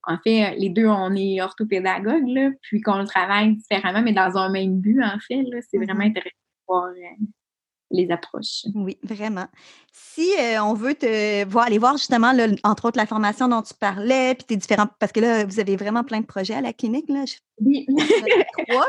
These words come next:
Speaker 2: mais je
Speaker 1: <laughs>
Speaker 2: suis pas sûre
Speaker 1: Trop
Speaker 2: que
Speaker 1: en
Speaker 2: tous.
Speaker 1: ébullition, ouais. <laughs>
Speaker 2: Oui, c'est ça. Fait que si on veut aller voir tout ça, bon, on peut te suivre sur Instagram, on peut suivre, euh, Clinique Hors Pair sur Instagram puis sur Facebook.
Speaker 1: Oui, exactement. Hors pair, je vais l'épeler parce que souvent, on voit, euh, des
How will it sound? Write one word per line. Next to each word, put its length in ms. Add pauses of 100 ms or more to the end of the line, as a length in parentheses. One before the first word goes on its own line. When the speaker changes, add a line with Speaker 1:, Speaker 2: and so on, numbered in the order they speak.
(100)
Speaker 2:
mais 140
je 60
Speaker 1:
<laughs> 0
Speaker 2:
suis 180
pas 100
sûre 140
Speaker 1:
Trop 60
Speaker 2:
que 80
Speaker 1:
en 140
Speaker 2:
tous. 60 (200)
Speaker 1:
ébullition, 480
ouais. 260 (100)
<laughs> 440
Speaker 2:
Oui, 180
c'est 140
ça. 180 (260)
Fait 100
que 40
si 120
on 100
veut 80
aller 160
voir 260
tout 140
ça, 200
bon, 100
on 60
peut 100
te 40
suivre 160
sur 160
Instagram, 580
on 60
peut 100
suivre, 300
euh, 160
Clinique 340
Hors 140
Pair 220
sur 120
Instagram 480
puis 120
sur 160
Facebook. 420 (480)
Speaker 1:
Oui, 220
exactement. 580 (120)
Hors 220
pair, 160
je 80
vais 80
l'épeler 320
parce 160
que 100
souvent, 400
on 60
voit, 220 (200)
euh, 240
des 140